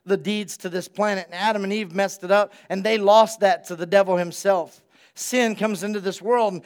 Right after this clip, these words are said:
and now Satan's controlling, and he's running everything. And God comes up with this plan, and he says, "I'm gonna buy it back.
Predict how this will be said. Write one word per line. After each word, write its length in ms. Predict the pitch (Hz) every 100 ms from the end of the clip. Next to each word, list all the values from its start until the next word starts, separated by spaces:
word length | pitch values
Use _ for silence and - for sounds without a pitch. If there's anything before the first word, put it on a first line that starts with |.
| -
and 140 | 190 214
now 180 | 233
Satan's 420 | 220 - 240 233 -
controlling, 680 | 208 190 233 233 226 190
and 80 | 185
he's 180 | 190 185
running 380 | 185 240 233 214
everything. 380 | 202 190 190 - - -
And 220 | 220 196
God 280 | 233 247 240
comes 240 | 233 185
up 160 | 220 220
with 120 | 196
this 140 | 196
plan, 340 | - 247 247 208
and 100 | 196
he 80 |
says, 240 | 185 208 190
"I'm 140 | 220
gonna 120 | 214
buy 280 | 170 190 202
it 100 | 196
back. 380 | 208 208 -